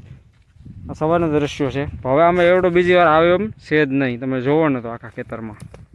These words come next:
આ એક બે છોડવા નહીં, પણ લાગડ તમે આખી હાર જોઈ લ્યો, આખા કેરામાં આપણે એડા વચ્ચે નાખેલા છે. તો એકવાર ઉતારી લીધા, બીજી વાર આશા રાખવાની નહીં કે હવે આમાં બીજી વાર એવડો આવશે.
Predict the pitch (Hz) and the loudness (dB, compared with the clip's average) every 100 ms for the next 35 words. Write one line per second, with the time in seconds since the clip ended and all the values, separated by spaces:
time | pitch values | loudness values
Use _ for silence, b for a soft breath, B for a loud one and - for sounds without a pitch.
0 | - - - - - - - 131 151 160 | -20 -18 -16 -18 -16 -18 -10 -8 -4 0
1 | 160 160 165 165 160 165 - - 135 117 | 0 2 4 4 2 0 -4 -8 -6 -4
2 | 123 156 165 156 165 165 156 - 160 156 | -2 0 -2 -2 -4 -2 -4 -2 -2 0
3 | 156 156 156 - - - - - - - | 0 0 -2 -4 -12 -20 -20 -20 -18 -4
4 | 139 147 147 170 175 151 139 135 135 139 | -2 0 2 2 2 0 0 -4 -8 -8
5 | - 139 147 147 143 139 139 139 139 139 | -6 -6 -2 -2 0 -2 -2 -2 0 0
6 | 143 143 135 135 139 139 147 156 143 127 | 0 0 -2 -2 -4 -4 -4 -2 -4 -4
7 | 135 - - b b b b - - 151 | -8 -12 -20 b b b b -20 -16 -8
8 | 151 151 156 156 147 - - - _ _ | -4 -2 0 0 -2 -10 -20 -20 _ _
9 | _ _ _ 156 185 196 190 196 214 196 | _ _ _ -8 -2 0 0 2 2 2
10 | 170 156 170 190 180 165 185 170 165 180 | 2 2 2 4 4 4 2 2 2 2
11 | 190 190 202 170 165 165 160 160 151 151 | 2 4 2 4 4 6 4 4 2 2
12 | 165 185 202 _ _ _ - - 147 151 | 4 2 0 _ _ _ -20 -12 -2 2
13 | 147 143 139 131 123 | 4 4 4 0 -8